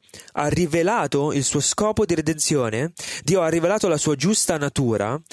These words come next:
Dio ha rivelato i suoi giudizi ed ha iniziato questa rivelazione con Mosè nei primi cinque libri della Scrittura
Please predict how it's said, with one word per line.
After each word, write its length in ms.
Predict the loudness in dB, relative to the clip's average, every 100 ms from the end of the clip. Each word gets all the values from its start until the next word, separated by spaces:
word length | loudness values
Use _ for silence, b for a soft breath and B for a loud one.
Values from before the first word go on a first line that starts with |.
| B B -2
Dio 180 | 2
ha 40 | 2
rivelato 340 | 2 2 2
i 40 | 0
suoi 200 | 0 0
giudizi 840 | 0 0 0 0 -2 -2 -4 -6 _ _ _ _ _ _ _ _ _ _ _ _ _ -10 -4
ed 100 | 0
ha 200 | -2 -4 B -4
iniziato 720 | -2 0 2 2 0 0 0
questa 240 | 0 0
rivelazione 560 | 2 2 0 2 0 0
con 180 | -2 0
Mosè 360 | 0 2 0 0 -6 B B
nei 80 | -2
primi 180 | 0
cinque 300 | -2 0 0
libri 240 | 0 0 0
della 160 | 0
Scrittura 600 | 0 -4 -4 0 0 0